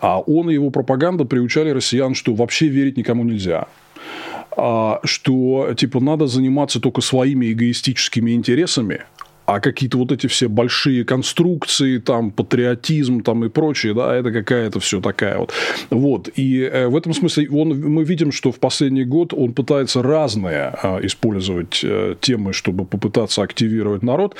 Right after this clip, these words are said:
но не очень-то он активируется. Э, вот когда, мне кажется, самый яркий аргумент по поводу такой реальной готовности воевать за царя, это вот эта добровольная мобилизация до сентября, которая шла несколько месяцев, когда,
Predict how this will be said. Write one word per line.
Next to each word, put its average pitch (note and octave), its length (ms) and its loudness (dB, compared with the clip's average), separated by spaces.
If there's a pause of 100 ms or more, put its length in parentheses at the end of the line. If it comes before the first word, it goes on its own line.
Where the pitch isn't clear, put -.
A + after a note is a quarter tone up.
(340)
но D3+ 200 2
не F3 140 2
очень-то C3 500 2
он B2 140 0
активируется. D3+ 920 0
Э, G#2 380 0
вот A2 160 -2
когда, B2+ 420 2
мне C3 400 0
кажется, D#3 240 0
самый D#3 320 2
яркий C3 380 2
аргумент A2+ 500 0
по G#2 120 0
поводу A2 340 0
такой A2 440 0 (420)
реальной B2+ 480 2
готовности A#2 640 0
воевать A#2 420 0
за G#2+ 80 -4
царя, F3+ 400 0
это C3 220 0
вот C3 160 0
эта A#2 160 -4
добровольная A#2+ 680 2
мобилизация G2+ 800 -2
до A2 240 0
сентября, A#2+ 540 0
которая G#2+ 320 0
шла G#2+ 240 0
несколько - 340 -4
месяцев, G2 420 -2
когда, A#2+ 320 0